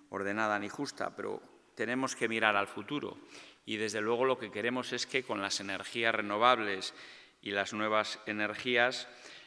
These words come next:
eh, no ocurra lo que pa-, ocurrió en el pasado, sino que nuestra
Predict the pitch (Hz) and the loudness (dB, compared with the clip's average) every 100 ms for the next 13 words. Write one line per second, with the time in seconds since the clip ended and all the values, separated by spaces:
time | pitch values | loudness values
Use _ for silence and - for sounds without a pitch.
0 | - - 110 107 107 104 104 110 - 120 | -12 -6 -2 0 -2 -2 -6 -10 -10 -6
1 | 123 120 123 127 127 123 113 98 98 107 | -4 -4 -4 4 4 4 0 0 2 2
2 | 123 107 107 107 117 113 107 101 98 98 | 0 -6 -4 0 2 4 2 0 -2 -2
3 | - 143 143 98 87 - 104 98 107 101 | 2 4 4 2 -2 -6 -6 -6 -4 -4
4 | 104 - 113 104 101 | -4 -2 4 4 4